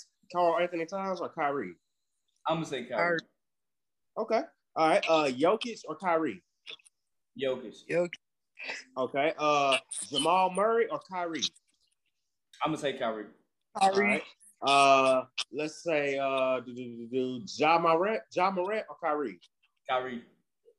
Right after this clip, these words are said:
Speaker 1: Okay.
Speaker 2: Yes.
Speaker 3: Kyrie.
Speaker 2: Ja,
Speaker 1: Uh,
Speaker 2: Ja got, he still got a li-, a little bit of growing to do.
Speaker 3: Yeah, he
Speaker 1: That's,
Speaker 3: got a little bit
Speaker 1: that's
Speaker 3: more
Speaker 1: Trae
Speaker 3: time
Speaker 1: Young
Speaker 3: to
Speaker 1: or Kyrie?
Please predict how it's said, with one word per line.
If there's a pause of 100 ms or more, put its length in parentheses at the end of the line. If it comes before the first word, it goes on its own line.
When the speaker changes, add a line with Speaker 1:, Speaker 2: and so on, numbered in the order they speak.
(160)
Speaker 1:
Okay.
Speaker 2:
Yes.
Speaker 3:
Kyrie.
Speaker 2:
Ja,
Speaker 1:
Uh,
Speaker 2:
Ja
got,
he
still
got
a
li-,
a
little
bit
of
growing
to
do.
Speaker 3:
Yeah,
he
Speaker 1:
That's,
Speaker 3:
got
a
little
bit
Speaker 1:
that's
Speaker 3:
more
Speaker 1:
Trae
Speaker 3:
time
Speaker 1:
Young
Speaker 3:
to
Speaker 1:
or
Kyrie?